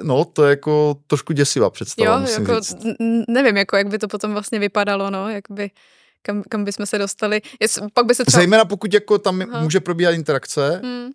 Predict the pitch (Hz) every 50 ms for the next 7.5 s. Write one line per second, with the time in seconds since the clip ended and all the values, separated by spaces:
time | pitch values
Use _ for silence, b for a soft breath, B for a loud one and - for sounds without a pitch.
0 | - _ 120 120 123 123 123 123 127 123 123 123 135 143 - - - 147 139 135
1 | 135 - 139 139 135 135 135 147 139 139 143 139 135 139 - 135 135 - 135 -
2 | - 139 135 120 123 117 _ - 131 127 131 135 131 131 127 127 123 123 - 135
3 | 120 113 - 131 123 117 127 127 127 117 117 123 120 113 - - 117 117 110 -
4 | 233 226 247 262 262 262 269 - - 269 240 233 226 214 214 233 262 254 262 269
5 | 262 247 254 254 254 - - - - 262 233 247 240 - 254 - - 254 240 240
6 | 247 247 247 247 240 240 247 240 240 233 220 233 - 247 233 - 240 233 - -
7 | - - 240 240 240 240 240 240 233